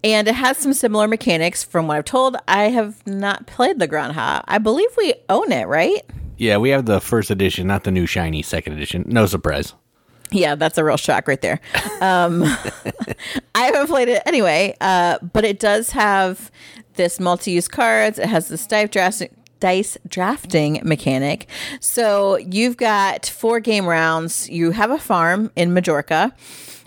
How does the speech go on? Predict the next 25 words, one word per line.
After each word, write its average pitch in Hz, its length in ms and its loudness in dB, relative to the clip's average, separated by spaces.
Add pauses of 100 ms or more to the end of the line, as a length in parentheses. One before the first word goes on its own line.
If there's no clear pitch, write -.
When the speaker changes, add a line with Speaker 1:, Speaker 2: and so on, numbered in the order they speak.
(140)
Speaker 1:
and 180 360 2
you 180 140 0
are 180 100 2
trying 247 240 0
to 247 60 0
get 202 200 -4
your 196 120 0
goods 170 600 0
to 175 260 2
the 160 100 -6
port. - 480 -2 (880)
So 175 520 2
you're, 170 420 0
you're 165 200 2
working 175 280 0
on 226 100 2
your 226 100 2
farm, 202 300 0
expanding 190 540 0
it. 190 100 2
You're 165 140 0
harvesting 165 440 0
goods. 226 560 0
You're 175 380 0 (160)
breeding, 202 720 0